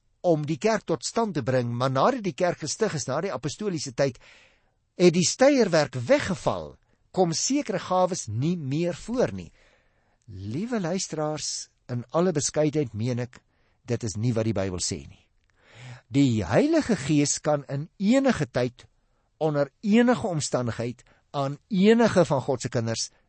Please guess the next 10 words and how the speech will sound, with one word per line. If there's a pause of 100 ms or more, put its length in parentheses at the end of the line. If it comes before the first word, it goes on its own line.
(160)
'n
spesifieke
gawe
gee, (840)
wat
hy
of
sy
van
tevore